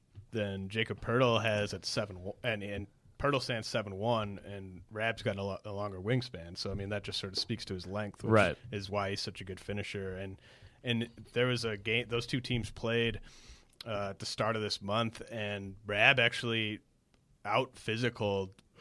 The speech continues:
Speaker 1: Poeltl at times, I thought. And,
Speaker 2: And, and Poeltl's the bigger body of the
Speaker 1: Right,
Speaker 2: two. We'll
Speaker 1: for
Speaker 2: get to
Speaker 1: sure.
Speaker 2: him in a sec. But do you think there's anything, you know, Rob and, and especially Jaylen Brown, I mean, Brown, a consensus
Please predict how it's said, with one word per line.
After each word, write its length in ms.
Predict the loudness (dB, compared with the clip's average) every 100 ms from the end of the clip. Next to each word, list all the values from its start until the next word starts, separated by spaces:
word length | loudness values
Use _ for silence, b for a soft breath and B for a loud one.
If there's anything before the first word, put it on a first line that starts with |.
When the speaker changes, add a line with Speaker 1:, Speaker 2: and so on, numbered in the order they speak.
| -6
Speaker 1:
Poeltl 580 | 2 4 6 2 -2 -6
at 160 | -10 -8
times, 360 | -8 -8 -10
I 80 | -10
thought. 340 | -8 -8 -8 -10
And, 180 | -4 2
Speaker 2:
And, 80 | 4
and 120 | 10
Poeltl's 300 | 12 12 10 8
the 100 | 8
bigger 260 | 8 8 8
body 360 | 10 10 10
of 80 | 4
the 60 | 2
Speaker 1:
Right, 100 | 2
Speaker 2:
two. 80 | 2
We'll 80 | 4
Speaker 1:
for 80 | 6
Speaker 2:
get 80 | 6
to 0 | 8
Speaker 1:
sure. 60 |
Speaker 2:
him 160 | 8 8
in 80 | 6
a 40 |
sec. 420 | 6 8 8 6
But 280 | 8 8 10
do 80 | 12
you 60 | 12
think 140 | 12
there's 160 | 12 12
anything, 600 | 12 12 12 12 10 6 0 8
you 80 | 10
know, 40 |
Rob 340 | 12 12 12 12
and, 360 | 12 8 4 2
and 240 | 4 6
especially 380 | 8 8 8 6
Jaylen 260 | 8 8 10
Brown, 260 | 10 12
I 20 | 10
mean, 240 | 6 0 -10 -18 -18 -18 -12
Brown, 280 | 6 12 12
a 60 | 12
consensus 720 | 8 6 8 8 8 4 2